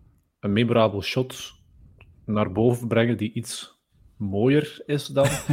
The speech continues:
Speaker 1: Ehm, het was eigenlijk het, het, het moment waar ik het, ehm, eh, meteen aan dacht. Eh, ik had hier opgeschreven French Open, het noemt eigenlijk de, officieel de Kazoo Open de France. Laatste hole ook,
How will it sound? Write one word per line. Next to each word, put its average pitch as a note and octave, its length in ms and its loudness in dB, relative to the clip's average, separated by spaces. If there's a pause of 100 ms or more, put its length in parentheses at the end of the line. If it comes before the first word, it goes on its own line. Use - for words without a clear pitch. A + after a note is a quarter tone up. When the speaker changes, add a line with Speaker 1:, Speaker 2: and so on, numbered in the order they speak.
(1300)
Speaker 1:
Ehm, G2+ 400 -2 (320)
het - 100 -20
was A#2+ 100 -2
eigenlijk D3+ 440 6
het, B2+ 180 -12
het, - 200 -10
het C3 140 -10
moment B2+ 340 0
waar B2 140 4
ik A#2+ 180 -2
het, - 280 -8
ehm, G#2+ 520 0 (640)
eh, G2+ 280 -6
meteen A2+ 360 2
aan A#2 120 2
dacht. - 420 -6 (200)
Eh, - 80 -20 (960)
ik - 140 -8
had A#2 120 -2
hier A2 100 0
opgeschreven A#2+ 520 -2
French - 340 -4
Open, C3 400 -4
het B2+ 100 -6
noemt A2 200 -8
eigenlijk G#2+ 320 -6
de, G#2 200 -8 (460)
officieel B2 460 -4
de A2+ 120 -4
Kazoo B2+ 420 -2
Open B2+ 300 0
de A2+ 80 -4
France. - 540 -10 (1300)
Laatste A#2+ 560 0
hole C3+ 340 4
ook, - 420 0